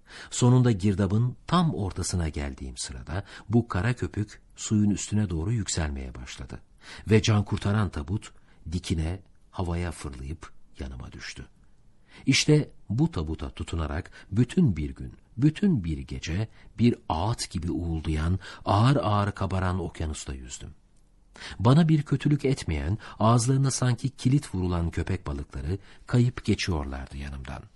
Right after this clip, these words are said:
Yabanıl deniz şahinleri gagaları sanki kılıflıymış gibi dolanıyorlardı başımın üstünde.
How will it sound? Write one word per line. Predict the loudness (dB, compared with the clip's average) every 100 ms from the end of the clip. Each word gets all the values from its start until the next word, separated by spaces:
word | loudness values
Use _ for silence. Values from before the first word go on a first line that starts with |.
| -20 -20 -18 -8 0
Yabanıl | 4 6 6 4 4
deniz | 4 2
şahinleri | 0 -2 0 0 0 2 0 -2 -6 -2
gagaları | 2 4 4 4 2
sanki | 4 4 4 0
kılıflıymış | 2 4 4 6 6 4 0 -4
gibi | -2 0 2
dolanıyorlardı | 2 2 2 0 -4 -8 -10 -8
başımın | -6 -6 -8
üstünde. | -10 -12 -12 -12